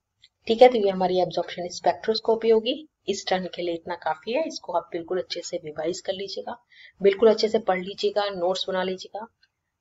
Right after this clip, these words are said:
ठीक है, सारे indices को अच्छे तरीके से learn कर लीजिएगा। अगर कहीं पे कोई चीज नहीं समझ में आती है तो आप मुझसे पूछ सकते हैं। इसके,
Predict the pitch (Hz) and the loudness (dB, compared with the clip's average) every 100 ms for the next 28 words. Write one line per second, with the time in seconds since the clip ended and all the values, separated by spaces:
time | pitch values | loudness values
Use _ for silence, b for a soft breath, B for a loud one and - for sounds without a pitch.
0 | - 269 370 349 - - 180 170 180 175 | 0 2 2 0 -2 0 0 2 2 0
1 | 170 196 - 190 180 170 165 180 185 160 | 0 -4 -2 -2 -2 -8 -8 -6 -4 -4
2 | 160 160 185 185 - 269 269 - 180 185 | -4 -6 -8 -8 -10 -10 -12 -12 -6 -6
3 | 185 - - - - 190 185 160 156 226 | -6 -14 -8 -4 -4 -4 -8 -10 -4 -2
4 | 226 208 - 208 190 - 208 349 403 202 | 0 -2 -2 -2 -4 -4 -4 -4 -2 0
5 | 175 - - - 180 - 370 - _ b | 0 0 -8 -14 -12 -6 -6 -6 _ b
6 | _ _ 175 - - - - - _ - | _ _ -2 -2 -10 -12 -14 -14 _ -4
7 | 214 - | -4 -2